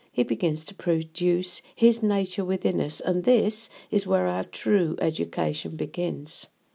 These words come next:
It's in the school of the Spirit that we learn that the mind of man at its best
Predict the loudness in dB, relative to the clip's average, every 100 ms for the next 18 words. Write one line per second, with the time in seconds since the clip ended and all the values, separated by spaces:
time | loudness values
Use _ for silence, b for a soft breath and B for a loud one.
0 | b b b b b b b b b 2
1 | 4 2 2 0 0 2 2 0 0 -4
2 | -2 0 0 -2 -2 0 2 4 2 0
3 | 0 -2 -2 -2 0 2 0 -2 -2 0
4 | 2 0 0 -2 -4 -6 -6 -4 -4 -4
5 | -4 -6